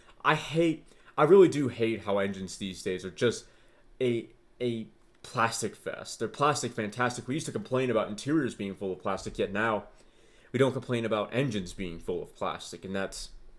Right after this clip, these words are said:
we should complain about that now. We need engines to be art like they once were,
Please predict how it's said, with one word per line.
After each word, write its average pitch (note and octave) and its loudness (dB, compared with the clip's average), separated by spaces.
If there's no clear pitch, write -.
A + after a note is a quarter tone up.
we F#3 10
should A#3+ 4
complain C#3+ 6
about G2 2
that D#2+ -6
now. D#2+ -8
We G#2 -2
need D3+ 0
engines A#2 -2
to - -6
be G2+ -2
art A2+ 4
like F#2 -4
they F#2+ 0
once F2+ -6
were, F2 -4